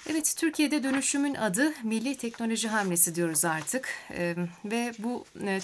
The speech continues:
teknoloji hamlesinin öncelikleri var, hedefleri var.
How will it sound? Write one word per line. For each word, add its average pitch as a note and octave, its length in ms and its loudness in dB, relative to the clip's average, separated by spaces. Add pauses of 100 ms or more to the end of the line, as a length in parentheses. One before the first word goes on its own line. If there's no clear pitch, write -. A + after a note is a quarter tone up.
teknoloji A3 420 -2
hamlesinin G#3 560 2
öncelikleri G3+ 640 0
var, F3 280 2
hedefleri F#3+ 520 -2
var. E3+ 300 2